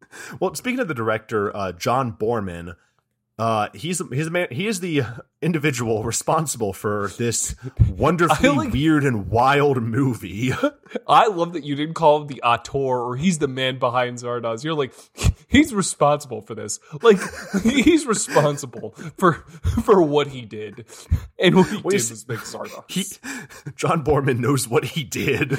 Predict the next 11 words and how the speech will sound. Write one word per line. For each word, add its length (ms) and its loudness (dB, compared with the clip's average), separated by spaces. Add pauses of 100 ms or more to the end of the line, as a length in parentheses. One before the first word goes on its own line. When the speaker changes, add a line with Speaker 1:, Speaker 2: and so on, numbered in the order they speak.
(140)
Speaker 1:
<laughs> 280 6
Speaker 2:
You 160 4
know 160 6
what 200 0
you 200 -10
did, 240 0
John. 500 0 (300)
You 240 8
fucking 500 -4
sick 640 0
bastard. 640 -10